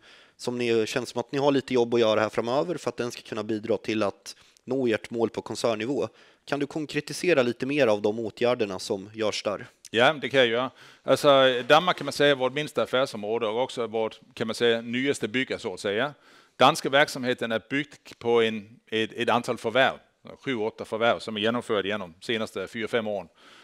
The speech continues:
Speaker 2: Eh, och vi jobbar nu med att integrera de här förvärven liksom till ett gemensamt bolag med en gemensam I T-plattform, en gemensam organisationsstruktur,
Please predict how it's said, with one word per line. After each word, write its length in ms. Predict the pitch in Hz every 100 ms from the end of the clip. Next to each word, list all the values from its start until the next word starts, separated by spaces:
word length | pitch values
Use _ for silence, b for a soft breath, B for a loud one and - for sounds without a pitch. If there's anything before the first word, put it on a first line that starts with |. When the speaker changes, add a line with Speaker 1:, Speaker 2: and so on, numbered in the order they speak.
| B
Speaker 2:
Eh, 240 | - 113 117
och 200 | 123 127
vi 100 | 143
jobbar 300 | 143 156 135
nu 140 | 123
med 180 | 127 127
att 80 | 113
integrera 420 | 113 123 135 131
de 140 | 104
här 100 | 110
förvärven 500 | 117 113 120 117 92
liksom 300 | 101 110 107
till 280 | 98 117 110 123
ett 200 | 123 120
gemensamt 500 | 110 123 107 104 104
bolag 420 | 127 110 101 -
med 300 | 107 101 107
en 160 | 131 117
gemensam 500 | 113 120 - 110 117
I 120 | 123
T-plattform, 760 | 131 113 120 120 - 120 101 110
en 280 | 123 117
gemensam 440 | 107 110 113 - 104
organisationsstruktur, 880 | 98 98 104 135 113 - 107 127